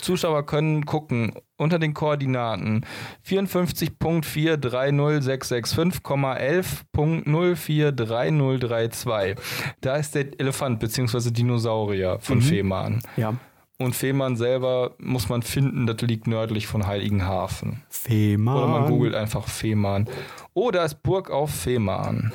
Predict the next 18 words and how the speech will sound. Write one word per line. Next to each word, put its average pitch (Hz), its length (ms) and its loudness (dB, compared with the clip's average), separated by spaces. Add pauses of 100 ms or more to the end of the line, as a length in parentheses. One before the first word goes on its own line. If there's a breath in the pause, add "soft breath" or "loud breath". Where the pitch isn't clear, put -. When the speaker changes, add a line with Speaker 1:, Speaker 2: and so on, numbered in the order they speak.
(120)
Speaker 1:
Das 113 200 -4
ist 110 140 -2
offensichtlich 113 640 0
eine 110 160 2
Stadt. - 520 -6 (160)
Speaker 2:
Die 107 100 2
Freiheit 110 680 0
nehme 139 460 2
ich - 320 -2
mir. 107 500 4
Speaker 1:
Oh, 127 380 2 (200)
wusstest - 600 0
du, 139 160 4
dass 110 260 0
Burg 208 460 -2
auf 143 180 0
Fehmarn 113 580 2
sogar, 113 640 0